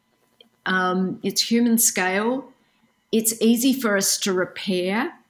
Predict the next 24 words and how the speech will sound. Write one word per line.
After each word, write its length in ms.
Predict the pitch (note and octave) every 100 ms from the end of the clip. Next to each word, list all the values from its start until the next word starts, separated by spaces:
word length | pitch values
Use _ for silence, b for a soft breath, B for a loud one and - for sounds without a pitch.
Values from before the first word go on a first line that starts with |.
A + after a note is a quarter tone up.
| _ _
We 140 | A#3+ A3+
can 200 | A3 A3
see 360 | - C#4+ C#4+
how 300 | C#4+ C4 G#3+
it 120 | - F#3+
works, 760 | G3 A#3 F4 - - - - _ _ _ _ B B B B _ _ G#3+
and 640 | G#3+ A3 A3 A3 A3 G#3 -
it's 300 | A#3+ A#3 -
user-friendly, 1300 | A#3 C#4 C4 A3+ - G#3 G3+ G3 F#3+ G3 A3+ - - _ _ _ _ _ _
and 380 | G#3+ A3 A3 -
everyone 580 | B3+ B3+ A#3 G3 G3+ F#3+
can 180 | G#3 G3
have 280 | F#3+ F#3 -
one 280 | F3 E3 E3+
quite 340 | - F3 E3+ -
easily. 640 | E3 E3 - D#3+ - - _ _ _ _ _ -
So 540 | - G#3 G#3+ G#3 - - _ _
that's 420 | A#3+ C4 B3+ - B3
what, 500 | B3+ A#3 - - - - - - -
that's 320 | A3+ - -
the 160 | A#3+ A#3
way 480 | G3+ A3 A3 A3
of 120 | A3 G#3+
approaching 1400 | G3+ - - A3 G#3 G#3+ - G#3 G3 F#3+ F#3+ G3 F#3+